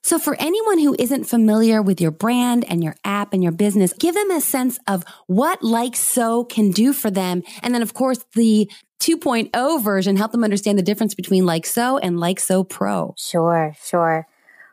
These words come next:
Speaker 2: Well, I've been working in communications my whole career, and I, early days, I studied voice, so the way that I sound and that others sound is always on my radar.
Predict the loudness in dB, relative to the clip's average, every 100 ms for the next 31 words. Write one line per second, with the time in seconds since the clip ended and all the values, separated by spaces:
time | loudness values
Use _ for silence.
0 | _ _ _ 0 2 2 0 -2 -2 -2
1 | 0 0 0 2 2 2 0 0 0 0
2 | 0 0 0 0 0 -2 -2 -2 -4 -4
3 | -4 0 2 2 2 0 -2 -4 -2 0
4 | 0 0 0 -2 -4 -10 _ -6 -2 0
5 | 0 -2 -8 _ -4 0 2 2 2 2
6 | 4 2 2 0 0 0 -2 -4 -6 -4
7 | -2 -4 -2 0 2 2 -2 -2 -2 0
8 | 0 0 0 0 -2 -2 -4 -2 -2 0
9 | -2 -4 -6 _ _ _ _ -4 -2 -2
10 | 0 0 0 0 -2 0 0 -2 0 2
11 | 2 0 -2 -2 0 0 2 2 0 -2